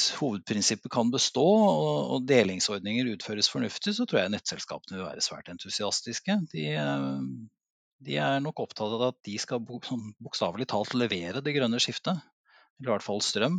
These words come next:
til det grønne skiftet. Det tror jeg er en oppgave de er stolt av å ha fått.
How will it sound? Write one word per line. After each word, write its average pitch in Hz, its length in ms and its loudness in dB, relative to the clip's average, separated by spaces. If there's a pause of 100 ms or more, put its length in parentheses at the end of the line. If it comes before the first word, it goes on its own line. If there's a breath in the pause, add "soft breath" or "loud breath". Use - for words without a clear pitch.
til 151 160 0
det 156 80 0
grønne 143 240 0
skiftet. 165 400 0 (160)
Det 127 320 0
tror 110 140 0
jeg 92 100 4
er 92 80 0
en 104 80 -2
oppgave 90 400 -6
de 101 80 -4
er 92 160 -2
stolt - 320 -8
av 107 80 -6
å 98 160 -2
ha 95 80 -6
fått. - 380 -6